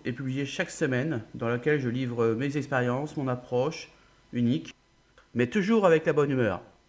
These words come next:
toujours. Car pour moi, la gestion de projet, c'est plus qu'un métier, c'est une véritable passion. Mon but étant simplement d'aider les dirigeants de P M E et de E T I dans leur approche projet,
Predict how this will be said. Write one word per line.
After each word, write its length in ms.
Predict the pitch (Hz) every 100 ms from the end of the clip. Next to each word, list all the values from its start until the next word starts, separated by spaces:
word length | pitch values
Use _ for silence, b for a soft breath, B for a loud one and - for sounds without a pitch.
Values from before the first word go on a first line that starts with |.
| -
toujours. 380 | 190 151 117 95 - _ b b b b -
Car 180 | 131 139
pour 160 | 185
moi, 420 | 170 156 175 - -
la 160 | 117 120
gestion 220 | 151 170
de 40 |
projet, 340 | - 147 135 143
c'est 160 | 120
plus 220 | - 190
qu'un 140 | - 151
métier, 500 | 135 131 135 147 B B B
c'est 220 | - 117 135
une 140 | 120
véritable 480 | 147 143 - 135 113
passion. 360 | 120 - 104 107 _ - _ -
Mon 120 | 127 123
but 240 | 233 247
étant 300 | 143 - 127
simplement 480 | - 202 190 135 139
d'aider 400 | 156 131 135 151
les 80 | 113
dirigeants 500 | 156 147 127 135 131
de 140 | 110
P 300 | - 143 135
M 140 | 131
E 160 | 127 127 - -
et 80 | 113
de 220 | 110 107 151
E 60 |
T 180 | 151 127
I 300 | 110 131 180 B B B -
dans 120 | 120
leur 200 | 123 135
approche 420 | 156 - 123 -
projet, 640 | - 139 123 127 139 175